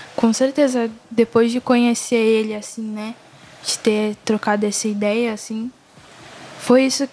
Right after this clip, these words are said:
assim, de sentir próximo. E pra além disso, porque ele, a gente manteve esse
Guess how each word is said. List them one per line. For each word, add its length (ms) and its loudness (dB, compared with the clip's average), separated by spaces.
assim, 340 2
de 140 0
sentir 300 0
próximo. 680 2
E 340 2
pra 140 4
além 260 4
disso, 320 0
porque 580 0
ele, 340 0
a 120 2
gente 280 2
manteve 600 4
esse 760 -2